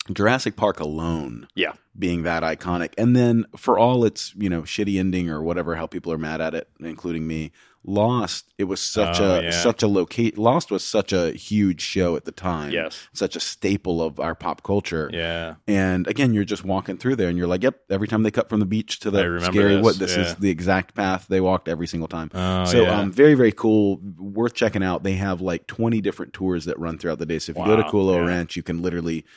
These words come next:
Speaker 1: stack, like, four tours. You can ride horses. You can do A T V where you drive yourself.
Speaker 2: God, what a
Speaker 1: You do
Speaker 2: great
Speaker 1: bus tours.
Speaker 2: business.
Speaker 1: It is
Speaker 2: Yeah.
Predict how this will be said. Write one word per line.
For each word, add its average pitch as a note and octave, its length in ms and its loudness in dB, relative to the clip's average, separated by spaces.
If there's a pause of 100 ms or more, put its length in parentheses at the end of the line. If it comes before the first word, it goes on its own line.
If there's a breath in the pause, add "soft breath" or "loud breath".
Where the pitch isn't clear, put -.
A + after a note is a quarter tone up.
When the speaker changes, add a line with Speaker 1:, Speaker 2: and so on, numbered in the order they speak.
Speaker 1:
stack, - 380 -2
like, D#2 120 -6
four E2+ 200 -4
tours. D#2 240 -6
You D2 60 -10
can D#2 100 -6
ride D#2 160 -4
horses. F#2 440 -2
You D#2+ 60 -6
can D#2+ 140 -4
do D#2+ 120 -4
A D#2 120 -2
T D#2 160 -10
V E2+ 160 -2
where D#2+ 120 -2
you D#2 120 -2
drive D2 260 -4
yourself. F#2 480 -2
Speaker 2:
God, G#2+ 200 2
what G2 120 4
a C#3 60 4
Speaker 1:
You - 20 4
do G#2 60 -4
Speaker 2:
great G2 160 4
Speaker 1:
bus E2 140 2
tours. G2+ 120 2
Speaker 2:
business. E2+ 460 -2
Speaker 1:
It G#2 160 6
is F#2 240 4
Speaker 2:
Yeah. F2 260 -4